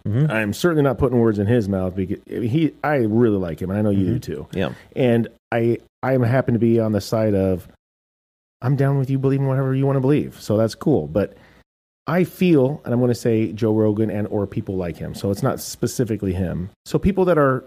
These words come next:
Speaker 2: decent in life, that really truly could stop whatever they're doing and probably, and, and can live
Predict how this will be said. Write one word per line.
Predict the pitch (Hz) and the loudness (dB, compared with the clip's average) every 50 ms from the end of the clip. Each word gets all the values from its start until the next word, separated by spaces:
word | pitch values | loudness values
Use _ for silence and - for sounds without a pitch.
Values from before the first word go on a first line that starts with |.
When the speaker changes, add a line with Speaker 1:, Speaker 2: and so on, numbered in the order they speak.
| 120 120 117 | -12 -8 -4
Speaker 2:
decent | 117 156 165 - - 160 135 | -2 0 0 0 0 0 0
in | 131 127 120 | 2 2 2
life, | 113 101 90 - - | 2 0 -2 -4 -2
that | - 107 98 - - - - _ _ _ _ - | -2 -2 -2 -2 -6 -14 -20 _ _ _ _ -2
really | 123 151 165 151 120 | 0 2 2 2 0
truly | - - 151 135 131 | 0 0 0 2 2
could | 117 - 123 95 | 0 -2 -4 -4
stop | - - - 117 107 - - | -4 -4 -4 -4 -4 -2 -2
whatever | - 117 113 113 107 | 0 2 2 2 2
they're | 104 101 95 | 2 0 2
doing | 92 104 101 98 92 | 2 2 2 2 0
and | 92 92 | -2 -4
probably, | - - 120 110 110 110 - - | -4 -4 -2 0 0 -2 -2 -2
and, | 123 120 - - | -4 -2 -2 -2
and | 151 127 123 117 | -2 -2 -2 -2
can | - 170 170 165 139 123 | 0 0 0 2 2 2
live | 117 120 123 120 113 113 113 113 | 2 4 4 2 2 0 -2 -4